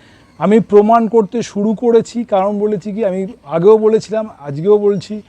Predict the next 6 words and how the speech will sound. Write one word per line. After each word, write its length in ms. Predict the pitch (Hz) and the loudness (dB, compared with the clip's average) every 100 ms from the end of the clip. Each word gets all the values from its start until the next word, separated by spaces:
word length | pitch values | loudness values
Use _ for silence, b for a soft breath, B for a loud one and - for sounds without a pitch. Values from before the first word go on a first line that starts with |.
| b b b | b b b
আমি 120 | 160 165 | -8 -4
অনেক 240 | 165 185 - | -2 -2 -4
পেশেন্টের 420 | 190 214 214 208 | -4 -2 0 0
ভিডিও 360 | 170 165 208 | 0 0 0
দিয়েছি, 340 | 196 214 196 208 | 0 -2 -2 -2
যারা 380 | 175 185 190 | 2 2 0